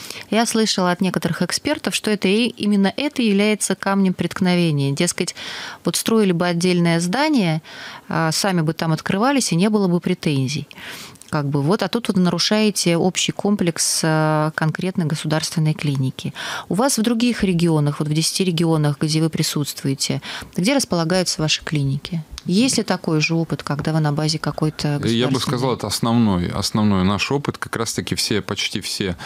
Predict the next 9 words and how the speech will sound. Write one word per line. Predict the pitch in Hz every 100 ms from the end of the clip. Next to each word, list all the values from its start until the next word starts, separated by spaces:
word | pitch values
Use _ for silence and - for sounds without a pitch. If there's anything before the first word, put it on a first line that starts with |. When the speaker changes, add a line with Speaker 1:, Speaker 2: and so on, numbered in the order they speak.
| - -
Speaker 2:
э, | 90 90 87
девяносто | 98 110 101 -
процентов | - 98 104 95 98
наших | 101 92 -
медицинских | 92 - 101 -
центров | - 117 95 -
располагаются | 92 - 98 101 101 90 -
на | 90 92
базе | 92 98 90 90